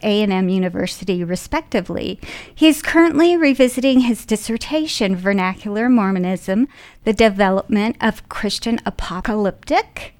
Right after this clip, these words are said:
Among Latter-day Saints, into a book manuscript, which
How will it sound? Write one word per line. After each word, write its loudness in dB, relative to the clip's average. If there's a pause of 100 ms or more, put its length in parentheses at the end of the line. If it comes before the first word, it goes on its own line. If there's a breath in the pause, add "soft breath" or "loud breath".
(180)
Among 4
Latter-day 2
Saints, -6
into 0
a -2
book 0
manuscript, -6 (440 loud breath)
which -6